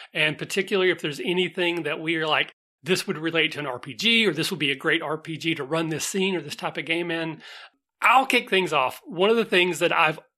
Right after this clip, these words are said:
always wanted to try to do in role-playing games, and very few rule sets allowed me to do that.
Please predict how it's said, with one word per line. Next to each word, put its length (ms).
always 440
wanted 260
to 80
try 200
to 100
do 340
in 240
role-playing 440
games, 440
and 300
very 380
few 280
rule 260
sets 300
allowed 360
me 100
to 80
do 180
that. 300